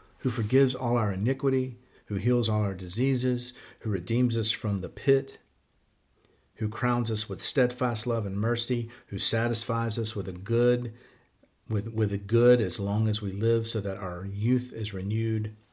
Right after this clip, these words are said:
like the eagle's." A lot of us recite these words in unison. Sometimes,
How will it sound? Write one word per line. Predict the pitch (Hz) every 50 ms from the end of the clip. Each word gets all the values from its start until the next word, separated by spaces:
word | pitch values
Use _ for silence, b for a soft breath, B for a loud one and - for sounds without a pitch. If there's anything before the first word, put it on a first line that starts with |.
| _ - -
like | 107 98 98 104 104 104 - - _ _ - - - _ _ - -
the | - 101 104 101
eagle's." | 101 95 90 82 80 - - - - _ _ _ _ _ b b b b b b b _ _ _ _ _ _ _ _ _ _ _ _ _ - -
A | 123
lot | 123 131 151 165
of | 156 139
us | 131 117 -
recite | 120 - - 147 147 147 120
these | 123 113 104 101
words | 110 117 117 113 113 110 107 - - B B B B -
in | 117 117
unison. | 123 143 151 127 107 - - 95 92 98 110 - _ _ _ _ _ _ _ _
Sometimes, | - 147 160 160 - 101 101 110 127 123 -